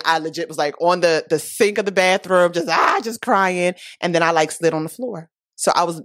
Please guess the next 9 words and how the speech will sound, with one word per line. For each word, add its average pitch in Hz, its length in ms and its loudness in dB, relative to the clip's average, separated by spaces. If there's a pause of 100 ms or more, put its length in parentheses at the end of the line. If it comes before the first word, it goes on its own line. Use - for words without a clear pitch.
leaned 170 360 -4
up 196 100 -2
against 202 240 -2
the 214 100 -2
tub 143 640 0
on 156 160 2
the 165 100 0
floor, 147 360 0
just 131 540 -2